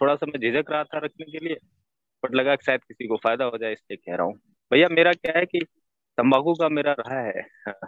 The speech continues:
history। tobacco session program भी मैंने ज्वाइन किया, कोई बारह पन्द्रह साल से रहे हैं। तो उसका क्या अपने ऊपर भी बहुत दबाव था, और वो यही, इसमें फिर वो मैंने जब प्रोग्राम ज्वाइन किया, उसी समय ये यूएसपी टू का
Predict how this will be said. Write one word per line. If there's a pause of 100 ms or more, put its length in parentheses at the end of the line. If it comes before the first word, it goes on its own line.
(120)
history।
tobacco
session
program
भी
मैंने
ज्वाइन
किया, (100)
कोई
बारह
पन्द्रह
साल
से
रहे
हैं। (640)
तो
उसका
क्या
अपने
ऊपर
भी
बहुत
दबाव
था, (240)
और
वो
यही,
इसमें
फिर
वो
मैंने
जब
प्रोग्राम
ज्वाइन
किया,
उसी
समय
ये
यूएसपी
टू
का